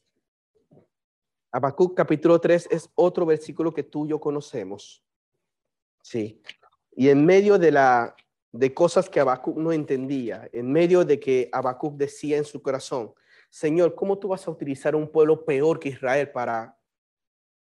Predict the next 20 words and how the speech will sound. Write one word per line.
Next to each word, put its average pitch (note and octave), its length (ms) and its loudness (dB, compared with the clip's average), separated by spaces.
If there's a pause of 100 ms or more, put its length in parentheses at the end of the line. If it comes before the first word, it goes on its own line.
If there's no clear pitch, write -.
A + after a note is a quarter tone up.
(120)
para C3+ 160 -12
castigar C3 400 -2
a, A#2+ 180 0
a B2 60 -4
Israel? G#2+ 340 -6 (240)
¿Por F3+ 120 0
qué G#3 100 4
tú G3+ 140 2
no B3 80 6
buscaste A#3 340 0
a G#3 40 6
un G#3 100 2
pueblo G#3 240 4
mejor? D#3+ 500 -2 (420)
¿Por F3 140 0
qué A#3+ 100 0
tú C4 140 -2
buscaste G#3 640 0
a E3+ 180 0
estos, D3+ 520 -8